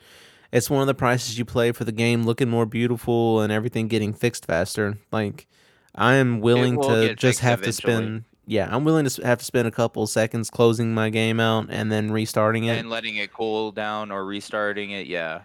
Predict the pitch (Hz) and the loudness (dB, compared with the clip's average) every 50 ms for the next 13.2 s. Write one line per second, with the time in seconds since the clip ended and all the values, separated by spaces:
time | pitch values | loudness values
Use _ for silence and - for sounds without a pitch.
0 | _ _ _ _ _ - - 101 110 107 95 90 82 - - - - _ - - | _ _ _ _ _ -14 -6 -2 0 0 0 0 -2 -4 -8 -10 -14 _ -8 -6
1 | 71 - - _ _ _ - - 104 110 101 135 135 - - - 113 110 113 107 | -6 -6 -6 _ _ _ -4 -2 0 0 0 -2 -2 0 0 2 4 4 4 4
2 | 107 - 117 104 117 107 143 135 127 120 107 131 143 147 185 - 139 135 127 135 | 2 0 0 0 0 0 0 0 0 0 0 2 0 0 0 -2 -2 -4 -4 -6
3 | 135 139 - 156 175 165 160 156 147 139 135 139 135 135 135 135 139 139 - 131 | -10 -6 -4 -2 -2 -2 -2 -2 -2 -4 -4 -4 -6 -6 -6 -6 -6 -6 -6 -6
4 | 110 - 131 127 98 - - - _ - - _ - 226 - - _ - - 127 | -6 -6 -6 -6 -8 -10 -14 -16 _ -18 -18 _ -10 -12 -12 -10 _ -12 -12 -10
5 | 107 - 120 120 110 110 104 101 - 107 - 135 120 - - 135 131 117 110 117 | -8 -4 0 0 2 2 0 -2 -4 -6 -8 -12 -14 -12 -8 -4 -2 0 0 -2
6 | - - - 113 123 147 135 104 95 92 90 98 92 - - 82 87 92 95 101 | -2 -6 -4 -2 0 0 0 -2 -2 -6 -6 -8 -10 -10 -10 -12 -12 -12 -10 -10
7 | 104 110 101 - _ _ _ _ _ _ _ _ _ _ _ _ _ _ _ 147 | -10 -12 -14 -16 _ _ _ _ _ _ _ _ _ _ _ _ _ _ _ -8
8 | 147 143 139 - 139 139 131 123 156 160 120 - 208 - - 170 175 170 156 147 | -8 -8 -6 -4 -2 0 0 -2 -2 -2 -2 -2 -2 -4 -6 -8 -10 -8 -8 -8
9 | 127 - - - 135 131 120 117 113 107 107 110 107 101 101 92 90 92 87 85 | -8 -8 -12 -12 -10 -10 -10 -10 -12 -12 -12 -10 -8 -6 -4 -4 -4 -4 -6 -8
10 | 85 82 - _ _ _ _ _ _ - 120 120 113 113 87 120 120 117 113 113 | -10 -14 -16 _ _ _ _ _ _ -6 -4 -2 -2 -2 -2 -2 -2 -2 -4 -4
11 | 110 110 101 95 - 104 90 82 76 73 76 - - - - _ - 170 - - | -4 -4 -6 -6 -6 -10 -10 -10 -10 -12 -12 -12 -14 -16 -12 _ -6 -6 -6 -6
12 | - _ _ _ _ _ - - 123 110 - - - - - 123 107 - - - | -10 _ _ _ _ _ -20 -20 -18 -16 -16 -18 -18 -18 -18 -18 -18 -18 -20 -18
13 | - - - | -16 -16 -16